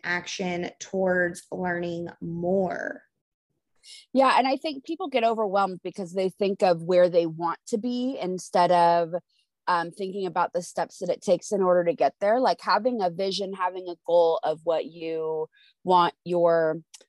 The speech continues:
Speaker 2: like, spirit to feel like, what you want your world to be like around you, and the environment that you want to be on. It's good to have a vision for that,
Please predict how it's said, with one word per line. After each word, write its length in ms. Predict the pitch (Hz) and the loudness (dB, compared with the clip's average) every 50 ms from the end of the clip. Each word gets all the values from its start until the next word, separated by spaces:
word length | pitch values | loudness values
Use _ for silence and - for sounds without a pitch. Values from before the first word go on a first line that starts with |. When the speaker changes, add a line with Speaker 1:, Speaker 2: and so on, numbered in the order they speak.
| _ | _
Speaker 2:
like, 200 | - 175 156 - | -2 -2 -2 -2
spirit 340 | - - - 294 294 277 247 - | -4 -8 -4 0 2 2 2 2
to 100 | 240 208 | 0 -2
feel 120 | - 202 | 0 2
like, 180 | 185 165 160 - | 2 2 2 2
what 140 | 190 - | 0 0
you 100 | - 196 | 0 0
want 200 | 190 196 196 143 | -2 -2 -2 -2
your 140 | 175 185 185 | -2 -4 -6
world 340 | 180 175 190 196 202 202 190 | -6 -4 -2 -2 -2 -2 -2
to 100 | - 202 | -6 -6
be 160 | 180 196 190 | -4 -2 0
like 180 | 190 185 180 - | 0 0 0 0
around 540 | 190 185 180 170 185 196 208 202 196 175 170 | -2 -2 0 0 -2 -2 -2 -2 -4 -4 -4
you, 200 | 175 165 156 156 | -2 -2 -2 -2
and 200 | - 160 165 165 | -2 -4 -6 -4
the 60 | 165 | -6
environment 640 | 165 165 156 170 175 180 180 180 180 180 175 165 - | -6 -2 0 2 2 4 2 2 0 -4 -6 -8 -10
that 100 | - 156 | -8 -6
you 140 | 135 165 165 | -6 -4 -4
want 240 | 165 170 160 123 - | -4 -6 -6 -8 -8
to 100 | - 151 | -8 -6
be 240 | 190 202 208 202 | -4 -2 2 2
on. 200 | 190 170 160 156 | 4 4 4 2
It's 180 | 131 156 - - | 0 -4 -4 -2
good 160 | - 214 220 | -2 -2 0
to 80 | - 240 | 0 -2
have 200 | 208 208 180 175 | -2 -2 -2 -2
a 40 | 156 | -2
vision 400 | 160 180 180 165 170 185 170 165 | 0 0 -2 -2 -2 -4 -6 -6
for 140 | - 170 | -6 -4
that, 220 | 151 156 139 - | -2 -2 -2 -2